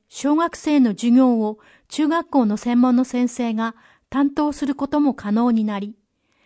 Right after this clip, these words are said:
理解しやすい環境が生まれるなどのメリットがあります。クエスチョン。義務教育学校の建設場所は？アンサー。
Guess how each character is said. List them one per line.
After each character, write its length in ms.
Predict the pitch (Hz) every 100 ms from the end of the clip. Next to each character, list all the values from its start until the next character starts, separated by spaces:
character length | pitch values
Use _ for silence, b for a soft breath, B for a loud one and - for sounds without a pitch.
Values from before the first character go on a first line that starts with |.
| _ _ -
理 120 | 233
解 260 | 277 277 277
し 180 | - 254
や 100 | 285
す 140 | 311
い 80 | 277
環 260 | 285 294
境 200 | 294 277
が 160 | 226 208
生 80 | 214
ま 120 | 233
れ 100 | 240
る 120 | 226
な 120 | 214
ど 100 | 202
の 220 | 202 196 202 b b b
メ 140 | 208 226
リ 100 | 277
ッ 100 | 277
ト 120 | 294
が 120 | 269
あ 60 | 208
り 120 | 175
ま 140 | 180
す。 260 | - - _ _ _ _ _ _ _ _ _ _ _ _ _ _ _ -
ク 100 | 277
エ 60 |
ス 120 | 277 -
チ 120 | 208
ョ 60 |
ン。 120 | 185 208 _ _ _ _ _ _ _ _ _
義 160 | 262 277
務 120 | 339
教 200 | 330 339
育 160 | 285
学 260 | 233 240 -
校 200 | 233 233
の 220 | 220 226
建 240 | - 311 339
設 260 | 339 -
場 120 | 175
所 180 | 196 175
は？ 160 | 180 277 _ _ _ _ _ _ _ -
ア 120 | 214
ン 60 | 220
サ 400 | - 170 175
ー。 100 | -